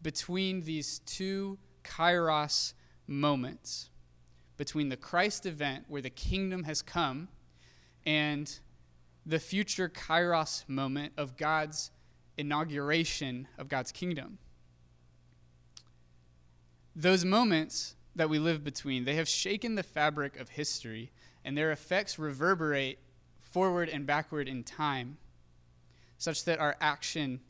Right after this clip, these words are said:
in being God's kingdom here and now glimmers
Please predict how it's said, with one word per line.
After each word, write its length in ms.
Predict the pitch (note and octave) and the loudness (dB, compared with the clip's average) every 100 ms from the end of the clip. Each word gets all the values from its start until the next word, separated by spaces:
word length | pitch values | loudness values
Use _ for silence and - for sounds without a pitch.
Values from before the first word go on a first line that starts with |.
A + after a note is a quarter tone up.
| - - - | -20 -12 -4
in 160 | C#3+ | -4
being 420 | C3 D#3 E3 D#3 | -2 2 4 4
God's 260 | D3 C#3 C3+ | 4 2 0
kingdom 360 | - D#3 C#3+ B2+ | -4 -4 -2 -2
here 240 | C#3+ D3+ | -2 -2
and 240 | C#3 B2+ | -2 -4
now 460 | B2+ C#3+ C#3 B2 B2 - - _ C#3+ | -2 0 0 0 -4 -10 -20 _ -6
glimmers 840 | D3 D#3+ E3+ D#3+ D#3 D#3 - | 0 2 4 4 2 2 0